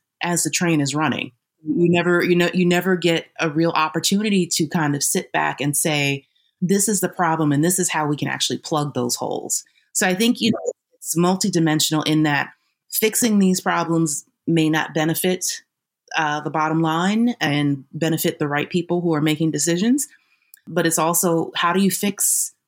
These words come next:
the problem when you're actually in it? Um, yeah, so I'm, I,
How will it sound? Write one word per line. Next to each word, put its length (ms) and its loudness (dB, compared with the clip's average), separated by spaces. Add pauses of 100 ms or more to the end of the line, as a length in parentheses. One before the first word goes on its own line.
(140)
the 140 -2
problem 500 2
when 160 4
you're 140 2
actually 560 -2
in 160 -2
it? 300 -4 (180)
Um, 320 0 (540)
yeah, 240 -2
so 180 0
I'm, 140 2
I, 200 0